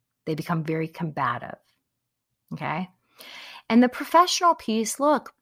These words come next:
we have to show up as in leadership. When we go seek the resources,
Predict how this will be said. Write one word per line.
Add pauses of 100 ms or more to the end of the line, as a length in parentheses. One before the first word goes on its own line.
(960)
we
have
to
show
up (160)
as (320)
in
leadership.
When
we
go
seek
the
resources,